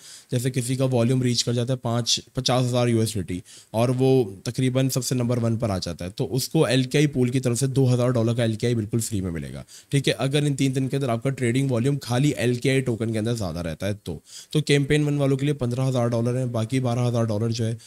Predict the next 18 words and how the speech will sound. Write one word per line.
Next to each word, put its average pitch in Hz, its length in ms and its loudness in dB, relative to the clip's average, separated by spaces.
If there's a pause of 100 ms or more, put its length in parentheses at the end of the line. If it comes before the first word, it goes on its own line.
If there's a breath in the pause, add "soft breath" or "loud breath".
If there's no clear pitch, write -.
(220 loud breath)
तेरह 127 120 2
हज़ार 120 180 0
डॉलर 110 240 2
जो 113 120 -2
है, 110 60 -2
वो 117 140 -2
यहाँ 107 160 -2
पर 120 120 -4
ये 123 80 0
एक 107 60 -4
एक्टिविटी 117 380 -4
टू 120 200 -2
है 123 120 2
जो 123 160 -4
कि 120 120 -6 (180)
एफिलिएट्स 135 520 2
के 120 100 0
लिए, 123 240 0